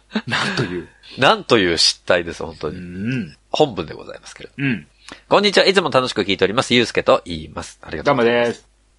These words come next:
Speaker 2: 先日はゲームなんとかのイベント、お疲れ様でした。
Speaker 1: ありがとうございます。
Speaker 2: 当日はエンチャンの浩平さんだけでなく、ホネストさんにもお会いでき、えー、直にいろんなお話ができて、とても楽しかったです。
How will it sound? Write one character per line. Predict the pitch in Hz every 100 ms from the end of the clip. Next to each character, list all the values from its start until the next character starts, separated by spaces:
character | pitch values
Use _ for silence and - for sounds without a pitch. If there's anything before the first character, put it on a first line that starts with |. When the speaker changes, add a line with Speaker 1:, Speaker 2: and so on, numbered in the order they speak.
| -
Speaker 2:
先 | - 139
日 | 127 123
は | 107
ゲ | 135
ー |
ム | 139
な | 135
ん | 117
と |
か | 95
の | 92
イ |
ベ | 92 123
ン |
ト、 | 147 -
お |
疲 | - 95
れ |
様 | 85 82
で | 78
し | -
た。 | 107
Speaker 1:
あ | 107
り |
が | 135
と | 123
う |
ご |
ざ | 131
い |
ま | 160
す。 | 156 135 127 123 _ -
Speaker 2:
当 | 180
日 | 196 190
は | 175
エ | 165
ン | 160
チ |
ャ | 160
ン |
の | 147
浩 | 147
平 | 143
さ | 143
ん |
だ | 127
け | 123
で | 113
な | 95
く、 | 98
ホ | 139
ネ | 139
ス |
ト | 117
さ | 107
ん | 98
に |
も | 92
お | 90
会 | 98
い |
で | 101
き、 | - - _ _ _ _ -
え | 85 82 82
ー、 | 156
直 | 151
に | 110 92
い |
ろ | 127 139
ん |
な | 127
お |
話 | 120 113
が | 107
で | 104
き | -
て、 | 113
と | -
て | 131
も | 202
楽 | 170 135
し |
か | -
っ | -
た |
で | -
す。 | -